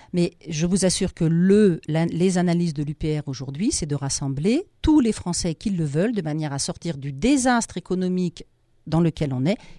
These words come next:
qui entraîne effectivement des grands sujets de société. Ces sujets de société, on les traitera après et on donnera la parole à tous les Français. Ça sert à rien de se déchirer pour l'instant, à savoir, euh,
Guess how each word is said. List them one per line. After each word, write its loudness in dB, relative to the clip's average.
qui 8
entraîne 4
effectivement -2
des -4
grands -4
sujets -6
de -12
société. -8
Ces 0
sujets 2
de -4
société, -2
on -2
les -6
traitera -10
après -4
et -2
on 0
donnera 0
la -2
parole -4
à 0
tous -4
les 0
Français. -12
Ça -2
sert 0
à 0
rien -2
de -8
se -6
déchirer -2
pour -4
l'instant, -6
à -2
savoir, -2
euh, -2